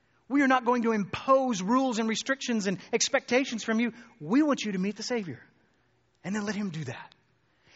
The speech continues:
And so we don't even know here. We know, we would assume that this woman is an Israelite. We would assume that she's there, continental. We don't know. She could be a Gentile. And so these laws almost wouldn't apply to her.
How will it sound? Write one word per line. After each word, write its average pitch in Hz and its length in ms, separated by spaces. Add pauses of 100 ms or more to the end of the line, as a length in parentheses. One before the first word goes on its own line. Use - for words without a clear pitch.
And 208 120
so 226 200 (140)
we 233 140
don't 294 160
even 208 240
know 269 220
here. 185 360 (240)
We 214 80
know, 226 80
we 269 120
would 240 100
assume 247 300
that 175 100
this 185 160
woman 175 220
is 151 100
an 160 80
Israelite. 185 460
We 208 80
would 180 100
assume 180 400 (180)
that 160 140
she's 170 220
there, 156 200
continental. 175 540 (100)
We 254 120
don't 311 160
know. 135 160
She 285 180
could 311 140
be 156 100
a 117 40
Gentile. 110 440 (880)
And 190 80
so 208 140
these 277 200
laws 214 280
almost 254 240
wouldn't 208 140
apply 262 260
to 233 100
her. 117 260